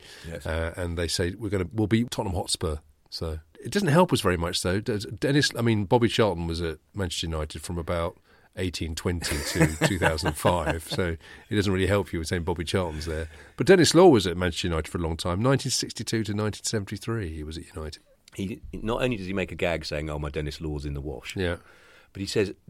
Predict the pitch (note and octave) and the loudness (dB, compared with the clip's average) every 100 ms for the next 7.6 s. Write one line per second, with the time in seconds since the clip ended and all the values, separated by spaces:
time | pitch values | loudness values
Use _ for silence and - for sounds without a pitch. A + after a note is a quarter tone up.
0 | - A#2 C3+ - A2+ G#2 E2 - A2 G2+ | -4 0 0 0 2 2 2 -2 -2 -2
1 | G2+ G2+ - - A2+ G2+ E2+ D2+ D2 C#2 | 0 -2 -4 -4 -2 -2 -2 -4 -6 -8
2 | B1 - _ _ G#2 G#2+ A2 F2+ - - | -8 -14 _ _ -2 0 0 -4 -8 -6
3 | F2+ F2 - _ - B2+ - - G2 D2 | -6 -6 -12 _ -8 -4 -4 -4 -4 -4
4 | D2+ C#2+ C#2 C2 C#2 D2 C#2+ D#2 G2 G#2 | -4 -4 -6 -10 -12 -8 -6 -6 -4 -4
5 | G#2 G#2+ B2 B2+ A#2+ - G#2 G2+ - F#2+ | -4 0 0 0 -2 0 2 0 -2 -2
6 | A2 G2 D2+ G2 F2+ E2+ E2+ F2 F2+ - | 0 -2 -2 -2 -2 -2 -4 -4 -4 -6
7 | F#2 E2 D2 F2+ F#2 E2+ | -6 -6 -6 -2 0 -2